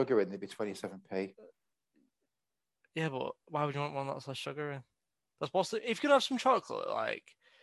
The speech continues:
Speaker 2: just go have some chocolate. Stop being soft.
Speaker 1: <laughs>
Speaker 2: You know what I mean?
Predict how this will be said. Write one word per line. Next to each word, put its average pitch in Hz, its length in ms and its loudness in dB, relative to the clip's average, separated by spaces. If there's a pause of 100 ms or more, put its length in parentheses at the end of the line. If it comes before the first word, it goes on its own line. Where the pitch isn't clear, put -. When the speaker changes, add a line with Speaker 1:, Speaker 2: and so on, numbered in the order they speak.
(340)
Speaker 2:
just 147 160 -10
go 147 160 6
have 143 120 6
some 135 160 -8
chocolate. 131 520 -4
Stop - 140 -16
being 147 140 -12
soft. - 580 -6 (240)
Speaker 1:
<laughs> - 60 -2 (880)
Speaker 2:
You 208 100 10
know 160 60 4
what 160 120 4
I 170 80 4
mean? 127 160 -2